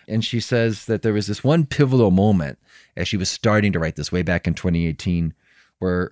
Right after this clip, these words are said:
her son asked her a question, and this is what really led her to, to want to do this album. Her son, little boy, asks her, "Can you see me?" And I was like, "Uh, yeah."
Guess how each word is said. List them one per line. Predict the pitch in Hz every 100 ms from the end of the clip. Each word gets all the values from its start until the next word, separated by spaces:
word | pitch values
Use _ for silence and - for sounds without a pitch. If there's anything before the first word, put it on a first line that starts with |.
| -
her | 101
son | 98 - 120 113 92 87
asked | - 101 113 -
her | 95 85
a |
question, | - - 107 - - 85
and | 78 80
this | 101
is | 101
what | 90 87
really | 90 85 82 78
led | - 92 87
her | 87
to, | 82 64 -
to | -
want | 82 85
to | 78
do | 82
this | 73
album. | 98 139 76 58
Her | 85
son, | - 98 92 92 - - - - _
little | 98 107
boy, | 98 98 104
asks | 98 95 - - - - _ _
her, | 98 92 90 - _ _ _
"Can | - 123
you | 117
see | 113 - 185
me?" | 52 50 - _ _ _ _ _ _ -
And | 80
I |
was | 92 90
like, | 87 -
"Uh, | 85 82 78 80
yeah." | 76 73 104